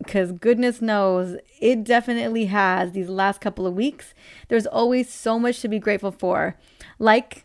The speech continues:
my opportunity to write up this episode, which is episode two ninety-nine today. And we are celebrating next Friday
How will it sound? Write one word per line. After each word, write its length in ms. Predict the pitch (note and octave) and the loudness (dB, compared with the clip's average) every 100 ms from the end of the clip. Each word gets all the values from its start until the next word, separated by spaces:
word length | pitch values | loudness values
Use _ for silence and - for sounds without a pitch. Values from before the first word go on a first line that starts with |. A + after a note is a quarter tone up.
| - | -2
my 200 | A3+ - | 0 2
opportunity 480 | A3+ B3 B3 B3 | 2 0 0 0
to 100 | A3 | 0
write 160 | G#3+ A3 | 2 2
up 120 | A#3+ | 2
this 140 | A#3+ B3 | -2 -2
episode, 680 | B3 C4+ - D#3 - F#3+ - | -2 -2 -2 -4 -4 -8 -6
which 200 | A3 A3 | -4 -2
is 120 | A3 | -4
episode 540 | G3+ G3+ A3+ A3+ A3+ - | -4 -6 -4 -2 -2 -4
two 140 | - | -6
ninety-nine 600 | G#3+ A3 G#3 F#3+ F#3 F#3 - | -4 -2 -2 -2 -4 -8 -10
today. 520 | - F#3 E3+ - F3+ - _ - - - _ - | -8 -4 -2 -4 -6 -12 _ -20 -20 -20 _ -10
And 400 | - C4 B3+ A3+ - | 2 4 6 2 -2
we 120 | A#3+ | 2
are 60 | B3 | 2
celebrating 840 | - B3+ C#4+ B3+ C4 B3 A#3 G#3 | 4 4 4 4 2 2 0 2
next 260 | B3+ F#4+ - | 2 2 0
Friday 560 | - G#3 G3 G3 A#3+ | 2 4 6 6 4